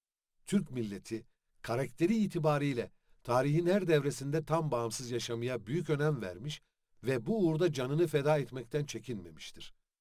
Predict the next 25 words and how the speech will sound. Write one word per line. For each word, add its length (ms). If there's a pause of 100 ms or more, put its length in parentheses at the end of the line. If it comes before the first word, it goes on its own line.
(960)
Son 240
olarak, 460 (240)
milli 300
mücadele 500
adını 320
verdiğimiz 420
savaşı 440
da 200 (380)
bu 140
ilkenin 480
gerçekleştirilmesi 1080
için 260
yapmış 460 (380)
ve 100
her 160
türlü 260
zorluğa 520
rağmen 400
tam 320
bağımsız 460
bir 180
Türk 240
devleti 340
kurmayı 420
başarmıştır. 760